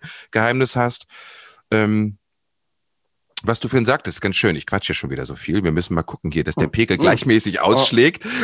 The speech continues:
Speaker 1: mit
Speaker 2: Du.
Speaker 1: deinen Beiträgen und meinen. Ähm,
Speaker 2: Das macht es, das macht es, keine Sorge.
Speaker 1: aber, ähm, ich find, ich find ja dieses,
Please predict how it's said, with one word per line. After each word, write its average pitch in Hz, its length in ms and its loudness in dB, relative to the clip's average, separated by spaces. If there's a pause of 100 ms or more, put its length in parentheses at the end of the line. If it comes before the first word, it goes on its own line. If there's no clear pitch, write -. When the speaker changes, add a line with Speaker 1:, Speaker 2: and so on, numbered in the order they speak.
Speaker 1:
mit 143 140 4
Speaker 2:
Du. 165 60 6
Speaker 1:
deinen 147 420 2
Beiträgen 147 520 2
und 139 140 4
meinen. 151 440 0 (380)
Ähm, 131 200 4
Speaker 2:
Das 135 180 0
macht 127 240 2
es, 107 200 -4
das 113 140 -4
macht 95 240 -2
es, 87 140 -8
keine 104 160 0
Sorge. 90 400 -4 (140)
Speaker 1:
aber, 135 480 2
ähm, 131 440 0
ich - 160 -12
find, 160 260 0 (140)
ich - 160 -10
find 160 220 -2
ja 147 100 0
dieses, 131 880 -6